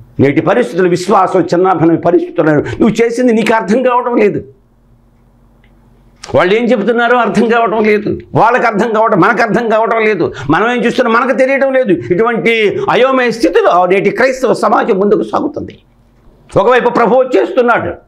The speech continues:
ఒకవైపు సంఘం ఎత్తబడాలి. ఇటువంటి గందరగోళ పరిస్థితులలో నువ్వు జాగ్రత్తగా ఉండొద్దా?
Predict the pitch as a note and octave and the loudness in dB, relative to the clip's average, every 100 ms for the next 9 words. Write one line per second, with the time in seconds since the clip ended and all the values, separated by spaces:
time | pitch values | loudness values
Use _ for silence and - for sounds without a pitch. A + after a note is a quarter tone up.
0 | _ - - _ - D3 G3 B3 A#3+ A3+ | _ -20 -20 _ -6 0 2 2 0 -2
1 | A#3+ B3 C4 A#3+ D4+ C#4+ C#4+ C#4 - - | 0 0 0 0 0 0 0 0 -2 -4
2 | - _ - - _ - A2+ C#3 C3+ F3+ | -14 _ -20 -20 _ -2 0 2 2 0
3 | A#3+ C4 G3+ F#3 D#3+ - D#3+ D#3+ A2+ D#3 | 2 0 2 0 0 0 0 -2 0 2
4 | D3+ A2+ C#3+ D#3+ F3 F3+ G#3 A3 A3 A3 | 2 0 0 2 0 0 -2 0 0 2
5 | A3 G3 - | 0 0 -2